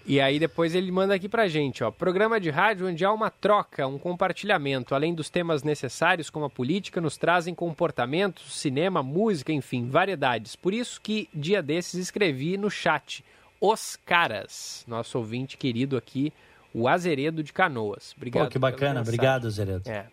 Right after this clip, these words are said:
Speaker 2: Obrigado.
Speaker 1: gente que não tá gostando muito das variedades que a gente fala aqui também, né? No chat do YouTube,
Speaker 2: <laughs>
Speaker 1: o pessoal
Speaker 2: Também,
Speaker 1: às
Speaker 2: né?
Speaker 1: vezes
Speaker 2: Tem.
Speaker 1: critica. "O que que eu quero saber tal coisa?"
Speaker 2: É.
Speaker 1: <laughs> "O que que eu quero saber das lesões de vocês?"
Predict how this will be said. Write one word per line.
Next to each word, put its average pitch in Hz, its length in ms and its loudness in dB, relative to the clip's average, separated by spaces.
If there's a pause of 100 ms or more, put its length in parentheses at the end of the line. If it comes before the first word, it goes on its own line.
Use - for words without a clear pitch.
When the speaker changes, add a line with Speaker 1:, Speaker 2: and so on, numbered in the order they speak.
Speaker 2:
Obrigado. 117 320 2
Speaker 1:
gente - 160 -2
que 214 80 -4
não 226 160 0
tá 226 160 2
gostando 226 500 -2
muito 202 320 -2
das 147 300 4
variedades 131 580 2
que - 80 -8
a 120 40 -2
gente 120 200 -6
fala 135 320 0
aqui 123 140 -8
também, 120 360 -2
né? 110 220 -4 (160)
No 113 180 -4
chat - 380 -2
do 120 60 -2
YouTube, 113 320 2
Speaker 2:
<laughs> 139 80 2
Speaker 1:
o - 20 2
pessoal 147 180 0
Speaker 2:
Também, 170 260 2
Speaker 1:
às 147 60 0
Speaker 2:
né? 127 60 2
Speaker 1:
vezes - 180 0
Speaker 2:
Tem. 120 160 -2
Speaker 1:
critica. 139 460 -6
"O - 40 -20
que 277 100 -2
que 285 100 2
eu - 60 0
quero 226 240 0
saber 160 300 -2
tal 117 160 0
coisa?" 156 500 2 (420)
Speaker 2:
É. 120 360 4 (140)
Speaker 1:
<laughs> 233 100 6 (440)
"O - 40 -20
que 254 100 -6
que 302 100 4
eu 254 60 6
quero 233 180 6
saber 208 260 4
das 202 180 4
lesões 165 580 4
de 131 60 -8
vocês?" 143 640 -2